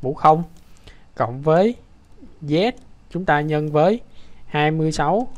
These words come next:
mũ, mũ một. Đó, y như là chúng ta đổi từ nhị phân qua thập phân thôi. Nhưng mà cái này là chúng ta thay cái số hai bằng số hai mươi sáu. Giả sử như chúng ta ở đây chúng ta có thêm một cái con số nữa,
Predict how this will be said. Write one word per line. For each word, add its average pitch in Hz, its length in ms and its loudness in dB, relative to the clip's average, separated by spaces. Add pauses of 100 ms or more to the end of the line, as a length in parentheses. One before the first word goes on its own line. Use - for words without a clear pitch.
(180)
mũ, 135 320 2 (480)
mũ 139 120 -2
một. 123 340 0 (360)
Đó, 170 120 -4 (120)
y 180 180 4
như 175 200 2
là 135 100 0
chúng 175 160 -8
ta 151 180 2
đổi 139 260 0
từ 131 140 -2
nhị 123 200 -4
phân 151 240 -2
qua 139 80 0
thập 131 160 -6
phân 147 180 0
thôi. 151 140 2 (720)
Nhưng 156 100 0
mà 131 260 0
cái 170 80 -2
này 131 140 -2
là 120 120 -2
chúng 180 160 -8
ta 143 180 2
thay 143 260 -4
cái 160 100 0
số 185 140 0
hai 151 260 -2
bằng 120 240 -6
số 175 140 -4
hai 160 140 -6
mươi 139 120 -6
sáu. 147 240 0 (540)
Giả 151 120 0
sử 139 160 0
như 170 140 0
chúng 175 180 -4
ta 147 160 4
ở 156 60 0
đây 151 140 2
chúng 170 180 -6
ta 139 180 0
có 170 180 -4
thêm 147 260 0
một 120 60 -6
cái 156 120 -6
con 139 180 -4
số 165 220 -2
nữa, 139 300 -4